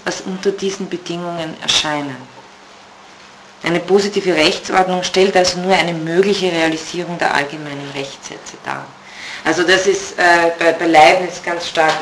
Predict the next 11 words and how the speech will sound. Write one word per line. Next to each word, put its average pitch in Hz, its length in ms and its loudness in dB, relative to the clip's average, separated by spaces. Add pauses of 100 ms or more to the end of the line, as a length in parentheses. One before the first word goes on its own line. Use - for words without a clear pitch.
(340)
diese 156 100 -8
möglichen 170 560 -4
Welten. 147 420 -6 (420)
Wenn 196 180 6
ich, - 260 2
äh, 175 240 -6 (440)
da, 180 100 4 (500)
die 196 80 -4
Formen 214 680 6
des 196 200 -8
Möglichen 208 1040 2